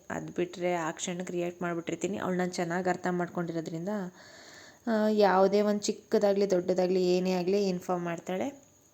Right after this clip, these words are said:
So, ಇವತ್ತು ಅವಳ ಮನೆ ಗೃಹ ಪ್ರವೇಶಕ್ಕೆ ಹೋಗಿದ್ದಕ್ಕೆ ಇವತ್ತು ಅವ್ರ ಮನೆ ಪೂಜೆ ಅಂದರೆ ಬೇರೆದು ವ-,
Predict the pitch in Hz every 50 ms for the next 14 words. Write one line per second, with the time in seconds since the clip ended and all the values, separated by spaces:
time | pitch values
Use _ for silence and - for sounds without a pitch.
0 | _ _ _ _ _ _ _ _ _ - - - - - 226 - - 233 214 208
1 | 208 202 196 196 196 - - - - - _ - 226 226 214 214 220 214 - -
2 | - 247 233 208 202 196 196 196 202 196 196 196 196 196 202 196 202 196 202 202
3 | 196 190 196 190 190 196 190 190 - 214 208 196 190 196 196 196 196 190 185 180
4 | 180 185 190 185 - 190 190 190 190 196 220 269 269 220 208 208 208 208 214 214
5 | 196 208 208 202 196 196 190 160 - -